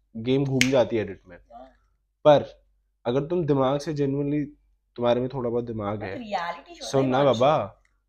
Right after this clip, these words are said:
Speaker 1: तो अगर तुम सच में, तुम्हारे में दिमाग है और तुम्हें पता है कि तुम at heart कैसे इंसान हो,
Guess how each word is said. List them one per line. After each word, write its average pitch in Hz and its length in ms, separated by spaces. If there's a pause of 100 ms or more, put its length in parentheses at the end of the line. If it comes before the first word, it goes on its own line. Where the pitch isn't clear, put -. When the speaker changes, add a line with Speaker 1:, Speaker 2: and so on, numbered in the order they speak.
Speaker 1:
तो 147 160
अगर 147 460
तुम 170 540 (200)
सच 139 360
में, 156 200
तुम्हारे 139 300
में 147 100
दिमाग 117 400
है 107 320
और 117 220
तुम्हें 123 260
पता 120 240
है 127 80
कि 127 120
तुम 131 200 (540)
at 120 60
heart 123 280
कैसे 117 220
इंसान 113 340
हो, 139 160